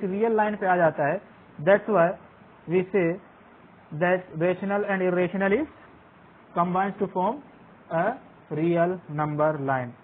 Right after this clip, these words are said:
This property is known as completeness property, is known as completeness property, completeness property। Pro-,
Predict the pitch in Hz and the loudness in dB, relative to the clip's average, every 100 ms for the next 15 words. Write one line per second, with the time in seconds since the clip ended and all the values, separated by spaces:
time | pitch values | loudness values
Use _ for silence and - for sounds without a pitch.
0 | - - 226 - 233 226 208 220 214 180 | -20 -4 -4 2 2 4 4 4 2 2
1 | 180 170 180 - - - - - 190 185 | 2 2 0 -4 -20 -20 -20 -2 0 0
2 | 190 185 185 175 170 160 139 135 127 123 | 0 0 0 -4 -4 -6 -4 -6 -8 -14
3 | - - - - - - - - - - | -18 -20 -20 -20 -20 -20 -20 -20 -20 -20
4 | - - 165 160 175 196 302 - - - | -20 -12 -6 0 0 0 -4 -12 -20 -20
5 | - - - - - 175 175 190 190 190 | -20 -20 -20 -20 -2 0 0 0 0 0
6 | 208 277 - - - - - - - - | -4 -4 -12 -20 -20 -20 -20 -20 -20 -20
7 | - - - - - - - - - - | -20 -20 -20 -20 -20 -20 -20 -20 -20 -20
8 | - - - - - - 170 143 135 131 | -20 -20 -20 -20 -20 -6 -6 -4 -6 -8
9 | 123 - - 170 165 185 185 190 277 - | -16 -20 -12 -6 -6 -4 -4 -4 -6 -10
10 | - - - - - 165 156 143 139 165 | -20 -20 -20 -20 -4 -4 -2 -4 -4 -4